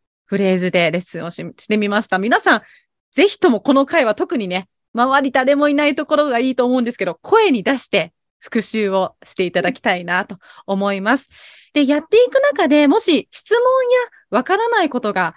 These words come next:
Speaker 1: ある方、あのー、坂下さんから、あの、窓口がね、また一つ増えるということなので、うん、ここでちょっとインフォメーションをさせていただきたいと思いますが、坂下さんから言っていただこうかな。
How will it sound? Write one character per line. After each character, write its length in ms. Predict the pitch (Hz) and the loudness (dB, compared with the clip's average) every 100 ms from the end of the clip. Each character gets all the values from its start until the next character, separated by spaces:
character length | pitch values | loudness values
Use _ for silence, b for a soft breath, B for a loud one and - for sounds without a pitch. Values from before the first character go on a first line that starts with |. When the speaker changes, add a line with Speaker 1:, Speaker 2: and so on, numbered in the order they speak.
| b b | b b
Speaker 1:
あ 140 | - 370 | -2 0
る 160 | 370 | 0
方、 480 | - 233 233 208 175 b _ _ | -4 -6 -2 -2 -2 b _ _
あ 140 | 202 | -6
の 560 | 190 180 180 180 175 - _ _ _ _ - | -2 -2 -2 -2 -4 -8 _ _ _ _ -6
ー、 20 | |
坂 160 | 254 | -4
下 140 | 330 311 | 0 0
さ 160 | 240 | 0
ん 60 | 190 | -2
か 100 | 175 | -2
ら、 60 | 156 | -2
あ 40 | |
の、 80 | 165 | -2
窓 220 | 269 349 | 2 2
口 240 | 269 - | 2 -2
が 120 | 185 160 | -4 -4
ね、 160 | 170 - | -6 -6
ま 80 | |
た 80 | 196 | -6
一 260 | 220 - 269 | -4 -2 -2
つ 300 | 190 175 - - | -2 -8 -8 0
増 80 | |
え 100 | 277 | 2
る 100 | 262 | 2
と 120 | 220 175 | -2 -4
い 80 | |
う 60 | 180 | -4
こ 120 | 196 | -2
と 100 | 190 | 0
な 120 | 175 | 0
の 100 | 165 | -2
で、 320 | 156 170 160 - - | 0 0 0 -4 0
う 100 | 233 | 4
ん、 220 | 220 185 - | 4 0 -8
こ 100 | 285 | 0
こ 80 | 269 | 2
で 80 | 262 | 2
ち 80 | |
ょ 40 | 277 | 0
っ 40 | |
と 260 | - 165 - _ _ | -2 -4 -6 _ _
イ 120 | 240 | 0
ン 40 | 294 | 2
フ 60 | |
ォ 40 | 349 | 2
メ 120 | 302 | 2
ー 40 | 294 | 2
シ 80 | |
ョ 80 | 175 | 0
ン 40 | 139 | -2
を 140 | - | -6
さ 140 | - 180 | -6 -6
せ 100 | 175 | -2
て 120 | 175 | -2
い 80 | - | -2
た 80 | |
だ 100 | 165 | -4
き 80 | 170 | -2
た 100 | 180 | -2
い 80 | 175 | -2
と 80 | 160 | -2
思 140 | 170 | -2
い 60 | 190 | -2
ま 100 | 202 | -2
す 80 | 180 | -2
が、 100 | 160 | -2
坂 220 | - - | -2 -6
下 120 | - | -2
さ 120 | 381 | 0
ん 60 | 269 | 2
か 80 | 185 | 0
ら 80 | |
言 60 | 165 | -2
っ 20 | |
て 80 | 196 | -6
い 100 | 208 | -6
た 80 | 226 | -6
だ 80 | - | -6
こ 100 | 294 | -4
う 40 | |
か 120 | 240 | -4
な。 200 | 165 170 | -4 -4